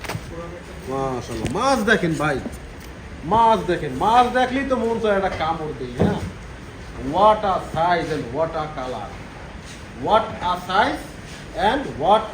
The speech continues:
a color। আলহামদুলিল্লাহ, আল্লাহর নিয়ামত, আল্লাহ হচ্ছে নদীতে দিয়ে রাখছে, just আমাদের জেলে ভাইরা ধ-, মানে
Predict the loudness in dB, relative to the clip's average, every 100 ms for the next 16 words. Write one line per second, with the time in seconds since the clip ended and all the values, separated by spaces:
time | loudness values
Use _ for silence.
0 | 4 4 4 -2 -2 -2 -4 -6 -12 -12
1 | -8 -6 -6 -6 -8 -6 -4 -2 0 0
2 | 2 0 0 -12 -14 -14 -14 -14 -14 -14
3 | -4 2 4 4 4 6 6 6 4 8
4 | 10 8 6 6 6 4 2 2 2 2
5 | 4 4 6 6 4 2 0 0 -4 -2